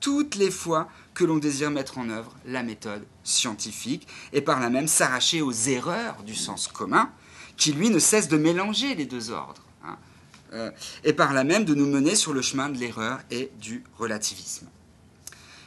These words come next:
Et alors, Whitehead, dans ce même livre, pour mettre en lumière ce qu'implique le fait de faire bifurquer la nature, euh, surtout quant à la compréhension que nous nous faisons de la nature, il utilise la métaphore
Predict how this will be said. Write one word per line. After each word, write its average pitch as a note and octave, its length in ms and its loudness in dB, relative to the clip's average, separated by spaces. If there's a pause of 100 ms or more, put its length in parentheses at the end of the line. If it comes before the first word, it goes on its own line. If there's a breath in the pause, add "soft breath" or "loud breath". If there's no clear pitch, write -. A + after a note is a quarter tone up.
Et C#3+ 80 0
alors, G3+ 240 4 (340 loud breath)
Whitehead, F3 760 4
dans D3+ 120 -2
ce D3+ 140 -4
même E3 280 0
livre, A#3+ 280 -2
pour E3 220 -4
mettre A#3 280 0
en F#3 60 0
lumière F#3 300 0
ce - 80 -2
qu'implique E3 680 -2
le C#3+ 100 0
fait E3+ 200 -4
de C#3+ 100 -4
faire C#3+ 220 -4
bifurquer C3+ 540 -8
la A#2+ 100 -4
nature, D3+ 680 -4 (600 loud breath)
euh, C#3 280 -2 (140)
surtout - 360 0
quant D#3+ 140 0
à D3+ 140 -2
la B2+ 100 0
compréhension A3 1040 0 (400 loud breath)
que - 80 2
nous E3 140 6
nous D#3+ 140 6
faisons D#3+ 320 2
de D3 60 4
la C3 100 2
nature, G#3+ 420 -2
il F#3+ 100 -2
utilise G#3+ 600 -2
la E3+ 120 0
métaphore F3+ 760 -2